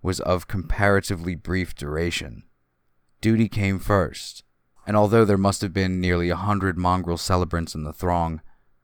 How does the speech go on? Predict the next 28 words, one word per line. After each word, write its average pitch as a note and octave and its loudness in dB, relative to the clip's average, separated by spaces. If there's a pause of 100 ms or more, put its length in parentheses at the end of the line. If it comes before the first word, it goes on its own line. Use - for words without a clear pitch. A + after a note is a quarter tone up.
(140)
the - -6
police G2 -2
relied F2+ 4
on F2 -2
their E2+ -2
firearms F2 2
and F2 -6
plunged E2+ -4
determinedly D#2 -6 (300)
into E2+ -6
the E2+ -2
nauseous E2+ 0
rout. F#2 8 (1120)
For - -10
five G2+ 6
minutes, F#2 -2 (280)
the D#2+ -8
resultant F#2+ 0
din F2+ 0
and F2+ -6
chaos E2 -2 (340)
were E2+ -4
beyond F2 0
description. E2 -6 (1300)
Wild F#2+ 4
blows F#2 0
were F2 -8
struck - -8